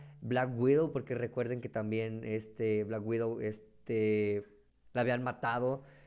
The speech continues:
Es probable que vaya a pasar, o sea, un sinfín de cosas. La neta, es que mi cabeza en este momento está volando. Si no saben de qué es lo que estoy hablando, los invito a que en este momento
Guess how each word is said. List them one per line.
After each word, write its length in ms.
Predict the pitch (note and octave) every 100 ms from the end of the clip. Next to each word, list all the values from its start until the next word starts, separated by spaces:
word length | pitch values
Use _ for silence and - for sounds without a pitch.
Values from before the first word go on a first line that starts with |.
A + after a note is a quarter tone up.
| - - - _ -
Es 200 | D3 D#3+
probable 680 | G3+ G3+ D#3 C#3+ D#3+ F#3+
que 120 | D3 C#3
vaya 200 | C#3 E3
a 140 | -
pasar, 500 | C#3 B2 - B2+ B2+ B2
o 40 |
sea, 240 | A#2+ A2+
un 160 | A2 B2+
sinfín 440 | F3 E3+ D#3+ E3+
de 160 | D#3+ D3+
cosas. 260 | D3 C#3 B2+
La 80 |
neta, 300 | C3+ C#3+ F#3 - - -
es 200 | D#3 E3
que 220 | G#3+ G#3 D#3
mi 180 | D#3 D#3
cabeza 360 | D#3+ D3 F3 F#3
en 100 | F3
este 180 | F3+
momento 580 | F3 C#3 C#3+ C#3+ F3+ F#3 C3+
está 500 | C3 - C3 C3+ C3+
volando. 680 | A#2+ A#2 A#2+ C3 C#3 D#3+ F#3 - -
Si 800 | - - D3 C#3+ C#3+ C#3+ C#3+ C3+ C3
no 260 | C3+ D3+
saben 280 | D#3 E3 D#3+
de 100 | C#3
qué 120 | D3
es 40 | D3
lo 120 | C#3+
que 80 | C3
estoy 160 | C3+
hablando, 380 | B2 C3 C3 C#3
los 160 | B2+ C3
invito 260 | C3 C#3
a 40 | D3
que 100 | B2+
en 60 |
este 140 | C3 C#3
momento 540 | B2 B2 B2 C3+ C#3+